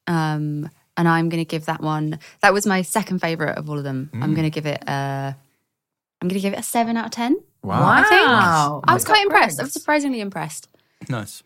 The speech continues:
Speaker 1: Um, I like the way it looked. A really, like, plain, fully sealed, quite flat pie, quite wide, with a
Speaker 3: Mm.
Speaker 1: really sort of pathetic sprinkling of icing sugar on the top that I
Speaker 2: Mm, mm, mm,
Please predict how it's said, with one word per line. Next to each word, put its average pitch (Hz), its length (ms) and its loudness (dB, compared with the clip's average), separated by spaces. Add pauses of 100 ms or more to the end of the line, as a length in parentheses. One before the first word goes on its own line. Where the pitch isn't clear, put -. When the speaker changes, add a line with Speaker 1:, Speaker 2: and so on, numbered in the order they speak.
Speaker 1:
Um, 202 260 2
I - 60 4
like 269 100 8
the 277 60 -2
way 277 100 6
it 233 60 -2
looked. - 480 -2
A 190 80 -6
really, 220 240 4
like, 208 320 2
plain, 185 880 -2 (680)
fully 185 260 2
sealed, 170 800 -4 (100)
quite - 200 -8
flat - 520 -2
pie, 156 500 -4 (340)
quite - 280 -6
wide, 151 540 -4 (520)
with 113 140 -2
a 175 100 4
Speaker 3:
Mm. 165 60 -6
Speaker 1:
really 170 300 -2
sort - 180 -8
of 156 220 -10 (760)
pathetic - 720 -6
sprinkling 151 560 -6
of 147 320 -12 (260)
icing 151 280 -4
sugar 139 220 -8
on 143 80 -6
the 139 80 -6
top 139 280 -6
that 135 200 -6
I 135 300 0
Speaker 2:
Mm, 110 200 -10
mm, - 20 -14
mm, 98 220 -14